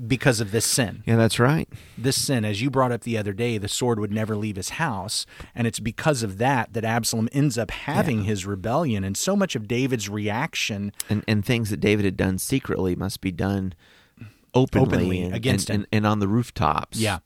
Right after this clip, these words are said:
Speaker 2: Right.
Speaker 1: And so this, this sin that we're reading about, this repentance in this psalm, in Psalm fifty-one, back in Psalm three, we were seeing his prayer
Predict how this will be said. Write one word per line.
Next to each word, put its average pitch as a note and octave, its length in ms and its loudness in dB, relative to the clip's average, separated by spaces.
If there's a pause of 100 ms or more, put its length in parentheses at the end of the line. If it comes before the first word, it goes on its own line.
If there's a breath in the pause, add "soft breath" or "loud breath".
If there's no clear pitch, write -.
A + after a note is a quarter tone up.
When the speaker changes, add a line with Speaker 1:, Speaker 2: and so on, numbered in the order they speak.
Speaker 2:
Right. E2 200 -6 (160)
Speaker 1:
And A2+ 280 0
so A2 440 2 (280 loud breath)
this, - 360 -2
this A#2 460 -2
sin C#3+ 320 0
that A#2+ 100 0
we're A2+ 140 2
reading A#2+ 380 0
about, G#2 500 -4
this G#2 180 -2
repentance G#2 880 -2
in G2+ 360 -2 (160)
this A#2+ 240 -2
psalm, F2 420 -4
in G2 120 -4
Psalm G#2 280 -2
fifty-one, G#2 600 0
back A2+ 240 -2
in G#2 100 -2
Psalm G2 300 -4
three, F3+ 320 0
we A2 100 2
were G#2+ 100 0
seeing A2+ 260 0
his G2+ 160 -2
prayer G#2 540 2